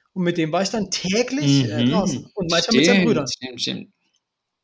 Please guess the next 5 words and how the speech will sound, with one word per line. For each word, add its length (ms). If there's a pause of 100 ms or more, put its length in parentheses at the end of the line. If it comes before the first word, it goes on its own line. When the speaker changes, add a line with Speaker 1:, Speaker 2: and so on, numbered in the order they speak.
(920)
Speaker 2:
Mit 340
den 160
Brüdern 400
vom, 380
äh, 420